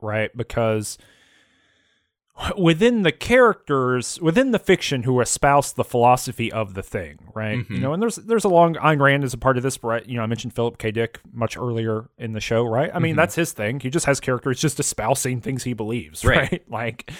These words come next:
Speaker 1: that's, you know, it's, I guess, you know, a part and parcel of something like ideological fiction, right?
Speaker 2: Mm-hmm.
Speaker 1: You know, instructive fiction, whatever, whatever you wanna call it, right? Um, and, uh,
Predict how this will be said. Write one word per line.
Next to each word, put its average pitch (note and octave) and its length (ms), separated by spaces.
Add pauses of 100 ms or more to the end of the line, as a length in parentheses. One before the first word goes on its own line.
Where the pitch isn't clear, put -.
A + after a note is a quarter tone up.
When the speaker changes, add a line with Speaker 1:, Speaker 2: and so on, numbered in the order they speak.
(260)
Speaker 1:
that's, C#3+ 260
you C#3 220
know, B2 140
it's, C#3+ 320
I B2+ 160
guess, D3 260
you C3+ 80
know, A#2 120
a A2+ 140
part - 260
and - 60
parcel C3+ 260
of A2 100
something A2+ 480
like G#2 280 (540)
ideological C3+ 800
fiction, - 480 (140)
right? A#2+ 100
Speaker 2:
Mm-hmm. F2+ 160
Speaker 1:
You E2 60
know, F#2+ 120
instructive A#2+ 540
fiction, F2 400
whatever, E2 420 (480)
whatever G#2+ 200
you F2+ 60
wanna E2 140
call G2 240
it, - 160
right? G#2 220 (580)
Um, B2+ 300 (100)
and, C#3 520 (200)
uh, A#2+ 380